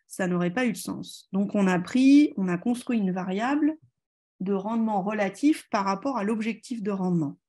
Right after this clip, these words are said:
On aurait pu aussi,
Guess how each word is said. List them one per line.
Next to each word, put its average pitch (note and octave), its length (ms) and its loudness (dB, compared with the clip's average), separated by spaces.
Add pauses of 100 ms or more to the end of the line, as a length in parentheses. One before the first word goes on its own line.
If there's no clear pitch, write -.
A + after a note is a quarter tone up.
(1600)
On G3+ 160 4
aurait G3+ 240 4
pu D4 140 4
aussi, C#4 640 4